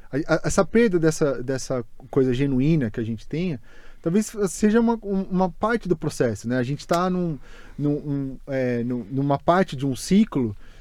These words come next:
que, que é, é, é, é inevitável.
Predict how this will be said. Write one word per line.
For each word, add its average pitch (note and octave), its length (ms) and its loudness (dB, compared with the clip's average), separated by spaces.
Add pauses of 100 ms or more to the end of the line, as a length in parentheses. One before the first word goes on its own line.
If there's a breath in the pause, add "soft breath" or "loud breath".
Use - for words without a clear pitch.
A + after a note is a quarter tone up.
(240 soft breath)
que, C#3 600 2
que C#3 360 0
é, C#3 240 -2
é, C3+ 280 0 (420)
é, C#3 60 -12 (540)
é C3 100 0
inevitável. D3+ 720 2